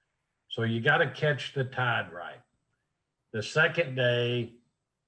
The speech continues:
I caught 'em again, but not quite as good because I didn't catch the tide as good.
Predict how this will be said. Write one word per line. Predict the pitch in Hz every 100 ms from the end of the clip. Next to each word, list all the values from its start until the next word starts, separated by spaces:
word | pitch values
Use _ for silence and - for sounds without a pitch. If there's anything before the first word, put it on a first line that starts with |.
| _ _ _ _ _ _ _ 123
I |
caught | 127 185 208
'em | 202 170
again, | 143 156 160
but | 147 139
not | 143 143 -
quite | 143 139
as | 127 123
good | 120 131 120
because | 123 - 113
I | 117
didn't | 123 120
catch | - 117 - -
the | 110
tide | - - 170 151 107
as | 90 -
good. | 95 87